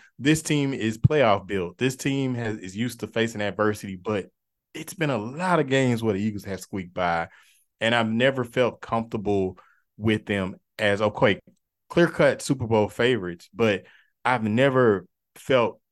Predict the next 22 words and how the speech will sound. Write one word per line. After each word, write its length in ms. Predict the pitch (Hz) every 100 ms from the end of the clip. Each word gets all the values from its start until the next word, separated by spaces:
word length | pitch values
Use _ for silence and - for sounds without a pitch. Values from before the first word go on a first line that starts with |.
| -
comfortable 540 | - 113 113 104 98
with 160 | 98 101
them 240 | 101 98
to 60 | 95
say 260 | 95 101 98
that 160 | 92
they 100 | 95
could 140 | 92 87
run 220 | 98 92
the 100 | 85
table 420 | - 104 110 98
or 300 | 90 95 95
the, 140 | 92 90
the 200 | 90 104
issues 320 | 120 113 113
that 120 | 107 98
they're 120 | 90
having 480 | 98 104 95 92 90 _ _ -
is, 400 | 104 98 90 90 -
uh, 380 | 98 90 85 85 -
fixable. 600 | 190 - 104 90 90 -
But 340 | 123 123 101